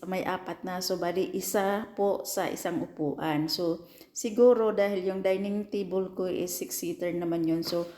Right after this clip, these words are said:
kukuha ako ng anim na piraso dito plus apat yung table pa. So, kukuha ako ng mga, ah,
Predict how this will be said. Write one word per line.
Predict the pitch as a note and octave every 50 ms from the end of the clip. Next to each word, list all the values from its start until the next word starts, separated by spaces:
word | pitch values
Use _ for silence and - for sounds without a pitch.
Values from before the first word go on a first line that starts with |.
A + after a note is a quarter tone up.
| - - - -
kukuha | - G3 G3+ - G#3 G#3 A3+ - G3 G3+ -
ako | G3 F#3+ G3
ng | F#3+ F#3+ F#3 F#3 F#3 - - - - _ _ _ _ - - - - G3
anim | F#3 F#3 F#3+ F#3+ F#3+ F#3+
na | F#3+ F#3+ F#3+
piraso | F#3+ G3 F#3 F3+ F3 F3 F#3 - G3+ F#3
dito | F3 G3 A3 - A#3 - G#3 G3 F#3+ G3 -
plus | - F3+ F3 F3 F3+ - - - - - - - - - _ _ _ _ _ _ _ _ _ -
apat | - G#3 G#3 G#3 - F#3 F3+ F#3 - F#3
yung | F#3 F#3+ F#3
table | F#3+ F#3+ G3 F#3 F3 F#3+ F#3 F3+ F3+ F3+ F#3 F#3+ F#3 G3 - - -
pa. | - - D#3 E3+ E3+ E3+ F3+
So, | - - F3+ F3 E3 E3+
kukuha | F#3 F3+ F3+ F3+ F3+ F#3+ F#3+ E3+ - F#3
ako | - F#3 F3+
ng | F3+ F3+ F3+ F3 F3+
mga, | F3 E3+ E3+ F3 E3+ F3 F3 F3+ F3+ - - - - _ - - _ _ _ - -
ah, | F#3+ E3 E3 E3 D#3+ D#3+ D#3+